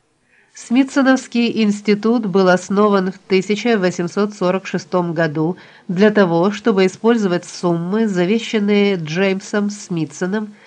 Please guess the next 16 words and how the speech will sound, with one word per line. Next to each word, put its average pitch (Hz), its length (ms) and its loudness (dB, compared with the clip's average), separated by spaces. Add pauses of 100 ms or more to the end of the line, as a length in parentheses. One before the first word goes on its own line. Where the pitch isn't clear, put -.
(180)
на 196 160 4
расширение 220 840 2
и 226 220 0
распространение 202 1040 2
знаний 185 480 0
среди 165 380 -6
людей. 147 440 -6 (1600)
Основание 277 680 4
института, 240 680 0
которому 185 400 -2
суждено 190 540 0
было 196 260 0
сыграть 185 420 0
столь 190 360 -2
положительную 175 720 0
роль 185 260 0